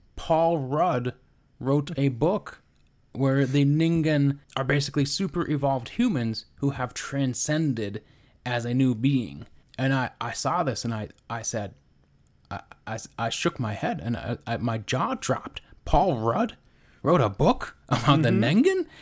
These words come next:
Speaker 1: And then I looked into it and, and my, my jubilation, I was ecstatic. I was like, "Paul Rudd, I, I, I enjoy him." And
Speaker 2: <laughs>
Speaker 1: come to find out,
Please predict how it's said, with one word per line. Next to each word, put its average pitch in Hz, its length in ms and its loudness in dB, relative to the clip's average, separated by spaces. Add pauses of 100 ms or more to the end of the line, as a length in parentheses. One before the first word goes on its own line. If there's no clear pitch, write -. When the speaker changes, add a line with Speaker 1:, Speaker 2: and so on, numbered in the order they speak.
(220)
Speaker 1:
And 139 200 6
then 143 280 6
I 123 120 0
looked 127 260 0
into 160 320 2
it 120 160 2
and, 117 340 0 (400)
and 117 440 -2
my, 110 500 0
my 107 400 -2 (440)
jubilation, 151 880 2 (800)
I 120 120 -2
was 110 140 -4
ecstatic. 131 680 -4 (520)
I 117 80 -6
was 113 120 -2
like, 110 140 -4 (340)
"Paul 160 280 4
Rudd, 127 240 2
I, - 160 0
I, - 120 -4 (240)
I 147 140 0
enjoy 120 500 2
him." 139 320 0 (920)
And 135 480 4 (360)
Speaker 2:
<laughs> - 380 0
Speaker 1:
come 175 280 4
to 156 120 4
find 147 380 4
out, 214 460 -2